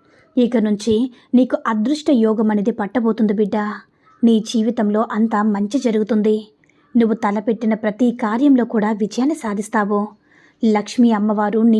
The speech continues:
ఇంట కొలువు తీరబోతుంది. ఆర్థిక ఇబ్బందులన్నీ కూడా తొలగిపోతాయి.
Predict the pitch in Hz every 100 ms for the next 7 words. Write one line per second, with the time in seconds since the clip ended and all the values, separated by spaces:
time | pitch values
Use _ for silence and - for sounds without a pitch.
0 | 202 214 247 247 208 269 247 220 214 214
1 | 214 220 220 214 - _ _ _ _ 226
2 | 226 277 330 302 214 196 240 254 240 220
3 | 226 226 226 208 226 226 220 214 214